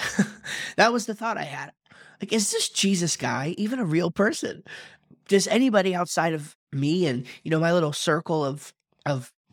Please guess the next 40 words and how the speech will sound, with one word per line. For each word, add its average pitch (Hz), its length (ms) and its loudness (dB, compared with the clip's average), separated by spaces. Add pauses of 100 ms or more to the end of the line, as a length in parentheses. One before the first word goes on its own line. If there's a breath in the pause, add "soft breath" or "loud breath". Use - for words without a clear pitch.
Christian 175 340 0
influence 160 500 -2
that 147 80 -4
I 139 80 0
had 151 140 0
been 143 140 -4
raised 139 340 -2
in, 143 200 -4 (280 loud breath)
does 196 160 -2
anybody 254 360 0
even 180 220 -4
believe 151 400 -2
that 131 120 -8
just 143 220 -8 (120)
Jesus' 139 420 -2
character 127 640 -4 (960)
was 131 240 -4
real? 139 320 -2 (540 loud breath)
I - 100 0
had 196 280 4
that 202 180 2
thought. 151 340 -2 (380 loud breath)
And 202 120 8
so 208 140 6
like 180 180 2
any 185 160 2
good 170 160 2
millennial 151 440 -2
would, 160 300 4
I 139 120 4
Googled 156 500 4 (380 loud breath)
<laughs> - 0 - (100)
and 160 440 4 (440 loud breath)
I, 135 300 4
I 135 40 2
think 147 180 0
I 147 60 2
searched 147 360 2
something 147 460 -2
like, 131 340 -2